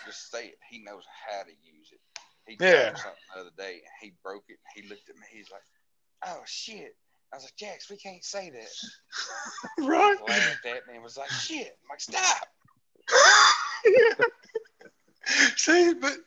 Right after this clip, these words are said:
Speaker 2: yeah. But, you know, I mean, and that sucks that people do that, though, because, like,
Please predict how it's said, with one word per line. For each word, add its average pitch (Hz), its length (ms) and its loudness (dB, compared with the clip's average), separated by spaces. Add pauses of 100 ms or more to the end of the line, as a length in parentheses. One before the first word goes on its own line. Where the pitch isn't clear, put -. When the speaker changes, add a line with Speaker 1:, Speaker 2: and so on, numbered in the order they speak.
(540)
Speaker 2:
yeah. 180 360 6 (600)
But, 170 280 4 (240)
you 240 100 -2
know, 220 240 6
I 214 80 2
mean, 226 420 4
and 214 120 2
that 269 200 4
sucks 233 420 2
that 196 140 0
people 202 320 -2
do 226 240 2
that, 139 220 -6 (100)
though, 139 200 0
because, 147 360 -2
like, 156 240 -2